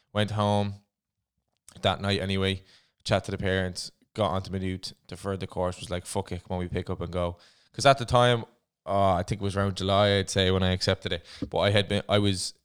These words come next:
getting ready to move. I was moving from Kinnegad. I used to live in Kinnegad, live in Mullingar now, but I was moving from Kinnegad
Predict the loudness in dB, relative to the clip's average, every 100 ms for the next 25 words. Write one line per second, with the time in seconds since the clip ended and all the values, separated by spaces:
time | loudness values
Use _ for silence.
0 | -4 -2 2 2 2 0 4 6 4 2
1 | -6 -4 -2 -2 -2 -4 -4 -4 2 4
2 | 4 2 -6 -8 -4 -4 -2 -4 -2 -4
3 | 0 2 0 -4 -6 -4 -2 -2 -2 -4
4 | -4 -4 -4 -4 -6 -10 _ -2 -2 0
5 | -6 -8 -8 -6 -4 -2 -2